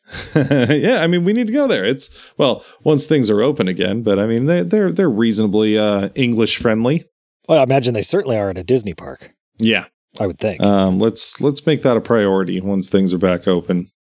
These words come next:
Speaker 2: Do we wanna lead with first impressions?
Speaker 1: Yeah.
Speaker 2: So, um, I went to Disneyland for the first time when I was probably, like, six,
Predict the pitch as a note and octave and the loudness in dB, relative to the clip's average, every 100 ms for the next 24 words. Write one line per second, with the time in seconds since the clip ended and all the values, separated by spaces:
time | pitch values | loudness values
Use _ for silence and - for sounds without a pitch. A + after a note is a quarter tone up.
0 | _ C3 B2+ B2+ A#2 C3 C3+ C3 D3 - | _ 2 4 2 2 2 2 0 0 0
1 | C3 D3 D#3 G#3+ G3+ - - _ _ E3 | 0 0 0 -2 -6 -8 -14 _ _ 0
2 | C4 C4 F2 - _ _ _ - - G#3 | 2 2 -2 -8 _ _ _ -8 -2 2
3 | G#3 G#3+ G#3+ G3+ F#3 E3+ - _ - D3+ | 2 2 2 0 -2 -6 -12 _ -2 2
4 | A#3 C4 C#4+ G#3 F3 G3 E3+ E3+ F3+ E3 | 2 0 -2 -2 -2 -2 -2 -2 0 0
5 | D#3+ D3+ D3 C3+ C#3 B2+ D#3 D3 - D#3 | -2 0 -2 -4 -4 -2 0 0 -2 -2
6 | C#3+ C#3+ C#3 A#2+ B2+ B2 C3 E3+ E3 C#3 | -2 -2 -2 -2 0 0 2 2 2 0
7 | A#2 - - - D3+ A#3 A#3 G3 D#3+ C#3 | -2 -6 -12 -4 -2 0 0 2 2 0
8 | G#2+ - - - - G2 G3+ - - - | -2 -6 -6 -6 -6 -6 -6 -4 -6 -6
9 | - | -10